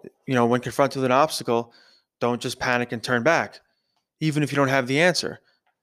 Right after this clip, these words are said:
Think, dig within yourself, but also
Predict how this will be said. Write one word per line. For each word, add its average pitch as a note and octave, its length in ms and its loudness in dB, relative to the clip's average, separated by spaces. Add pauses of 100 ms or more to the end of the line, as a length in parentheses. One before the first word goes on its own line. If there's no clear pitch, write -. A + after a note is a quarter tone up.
(280)
Think, C#3 380 -2
dig C3+ 180 4
within C3+ 220 2
yourself, C3+ 560 2 (240)
but B2+ 100 0
also C#3 320 2